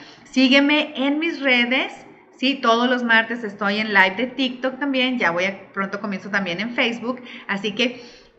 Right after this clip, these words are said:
quédate conmigo, acompáñame y sé parte de esta comunidad de Growth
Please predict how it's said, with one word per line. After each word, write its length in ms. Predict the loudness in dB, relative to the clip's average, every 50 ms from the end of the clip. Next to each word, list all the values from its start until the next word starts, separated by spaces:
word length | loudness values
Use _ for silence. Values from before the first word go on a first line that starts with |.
| _ _ _
quédate 380 | 4 6 6 6 4 2 -2
conmigo, 680 | 0 0 2 2 2 2 2 2 2 2 0 0 0 -2
acompáñame 880 | -4 -4 -2 -4 -6 -4 2 4 4 4 4 4 2 2 2 2 2 2
y 80 | 0 2
sé 180 | 2 0 0
parte 440 | 2 4 4 4 4 2 2 0 0
de 80 | 0 0
esta 260 | -2 -2 -2 -4 -2
comunidad 800 | -2 -4 -4 -4 -2 2 4 4 4 4 2 -4 -10 -16 -4 0
de 120 | 2 2
Growth 500 | 2 2 2 2 2 2 4 2 0 -4